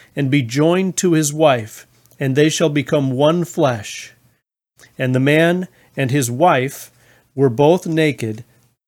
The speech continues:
and were not ashamed." Here in Genesis talks about the very first marriage ever to be, and that is the marriage between Adam and Eve. And of course, the reason that Eve was created is because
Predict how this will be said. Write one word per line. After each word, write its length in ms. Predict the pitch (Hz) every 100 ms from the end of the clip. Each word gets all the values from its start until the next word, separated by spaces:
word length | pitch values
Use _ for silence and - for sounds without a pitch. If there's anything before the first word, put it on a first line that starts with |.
| -
and 180 | 131
were 120 | 117 120
not 200 | 110 107
ashamed." 600 | 104 143 131 110 104 - _ _ _ _ _ _ _ _ _ _ _ _ _ _ - -
Here 180 | 202 196
in 140 | 170
Genesis 480 | 170 175 180 190 170
talks 320 | - 180 175
about 320 | 170 175 175
the 80 | 151
very 400 | 123 160 202 202
first 440 | - 196 185 170
marriage 600 | 180 156 175 180 180 151 - _
ever 460 | 196 214 185 208 196 -
to 140 | 180
be, 420 | 151 165 143 110 104 - _
and 160 | 143 143
that 160 | 165
is 140 | 190 165
the 80 |
marriage 460 | 165 151 156 170 139
between 360 | 143 165 151 120
Adam 360 | 135 143 165
and 120 | 160
Eve. 540 | - 170 147 143 170 - _ - _ _ -
And 400 | 131 123 120 123
of 160 | 110
course, 460 | - 160 156 - -
the 240 | 165 131
reason 640 | 135 156 208 190 196 190 175 - _ -
that 260 | 131 147
Eve 300 | 202 190 196
was 180 | 170 156
created 720 | - - 160 160 190 208 202
is 220 | 185 175 135
because 840 | 139 151 - 165 156 151 143 160